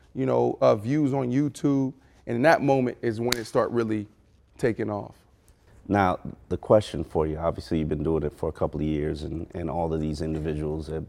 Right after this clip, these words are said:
Speaker 2: have been partaking and participating with the vision that they were, you were gonna sell the show and everybody was gonna eat. Did you grow too fast?
Speaker 1: I'm a
Speaker 2: Is,
Speaker 1: disruptor.
Speaker 2: is there ever too fast, though?
Speaker 1: For some people.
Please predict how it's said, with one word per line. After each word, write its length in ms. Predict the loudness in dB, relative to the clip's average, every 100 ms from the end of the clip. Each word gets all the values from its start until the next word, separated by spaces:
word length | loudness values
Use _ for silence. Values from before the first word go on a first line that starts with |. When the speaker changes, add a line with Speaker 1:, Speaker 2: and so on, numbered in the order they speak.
| -6
Speaker 2:
have 220 | -6 -6
been 240 | -8 -8 -2
partaking 600 | -2 0 0 0 -2 -8
and 100 | -6
participating 680 | -6 -4 -6 -4 -2 -2 -4 -12 -20 -8
with 240 | 0 2 2
the 80 |
vision 500 | 0 4 4 4 -2 0
that 220 | 0 0
they 160 | 0
were, 280 | 0 -2 -6
you 180 | -6 -6
were 60 | -6
gonna 180 | -10
sell 260 | -4 2 2
the 120 | 2
show 500 | -4 -2 0 -2 -4 -8
and 180 | -14 -18 -20 -20 _
everybody 420 | 0 2 2 2 2
was 180 | -2
gonna 220 | -4 -6 -2
eat. 200 | -2 -2
Did 180 | -2 -2
you 120 | -4
grow 320 | 0 4 4
too 240 | 2 -4 -4
fast? 720 | 2 2 0 -6 -16 -20 -20 _ -20 _ _ -20 -16 -2
Speaker 1:
I'm 200 | 0 4
a 20 |
Speaker 2:
Is, 40 |
Speaker 1:
disruptor. 680 | 2 4 6 6 6 0 -2 -12 -20 _
Speaker 2:
is 140 | 8 10
there 180 | 10 10
ever 220 | 10 8
too 180 | 6 4
fast, 480 | 4 2 0 -8 -8
though? 200 | -8 -10 -20 _ _ _
Speaker 1:
For 100 | -2
some 260 | 0 2 2
people. 380 | 0 -2 -6